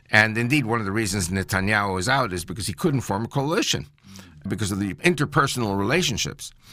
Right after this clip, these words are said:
So the party is registered, it is legal, it is binding. We will be participating in the next elections, God willing. We're gonna participate in every election, but the problem is we need a hundred forty thousand votes to pass the threshold.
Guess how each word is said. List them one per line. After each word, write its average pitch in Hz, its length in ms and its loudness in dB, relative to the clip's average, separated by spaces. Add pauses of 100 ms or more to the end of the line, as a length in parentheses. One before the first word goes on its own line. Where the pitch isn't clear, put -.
(420)
So 156 580 4
the 151 140 4
party 214 760 4
is 95 320 -2
registered, 151 920 2
it 110 120 -2
is 90 240 -2
legal, 160 640 2 (260)
it 107 120 -4
is 90 160 -2
binding. 143 680 2 (340)
We 151 240 2
will 151 180 2
be 139 160 2
participating 113 960 0
in 107 100 0
the 98 100 0
next 90 220 -2
elections, 135 560 2
God 120 240 0
willing. 127 400 0 (160)
We're 165 120 2
gonna 180 120 2
participate 123 640 -2
in 113 60 0
every 117 180 2
election, 127 340 0
but 117 80 0
the 104 80 -2
problem 160 420 2
is 135 180 2
we 117 120 0
need 117 180 0
a 98 80 0
hundred 127 320 -2
forty 110 320 -2
thousand 98 580 -4 (200)
votes 98 640 0 (420)
to - 120 -2
pass 131 340 2
the 110 120 -8
threshold. 127 720 0